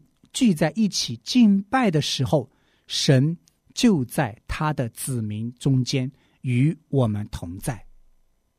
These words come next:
亲爱的朋友，我们与神相遇是凭着信心，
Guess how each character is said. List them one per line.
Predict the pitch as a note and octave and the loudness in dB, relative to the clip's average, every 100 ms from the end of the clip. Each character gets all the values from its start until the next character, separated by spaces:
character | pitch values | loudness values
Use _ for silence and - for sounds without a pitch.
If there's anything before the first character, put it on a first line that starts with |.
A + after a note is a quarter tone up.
| _ _ _ | _ _ _
亲 | - C#3+ | -4 -2
爱 | B2+ | -2
的 | B2 | -4
朋 | A2 A#2+ | -6 -8
友， | G#2+ _ _ _ _ _ _ _ _ | -10 _ _ _ _ _ _ _ _
我 | D3 | 2
们 | C#3 C3+ C#3+ D#3+ E3+ _ _ _ _ _ _ | 4 4 2 0 -6 _ _ _ _ _ _
与 | E3 D3 | 2 2
神 | C3 C#3 B2 | 2 0 -2
相 | D3 - F#3 G3+ | 0 2 4 4
遇 | F3 - _ - | 0 -4 _ -12
是 | - D3+ C#3 C3+ C3 | -4 0 0 0 -2
凭 | - D3+ | -2 0
着 | D#3 | 0
信 | - A3+ D3+ | 2 2 2
心， | - E3+ | 2 0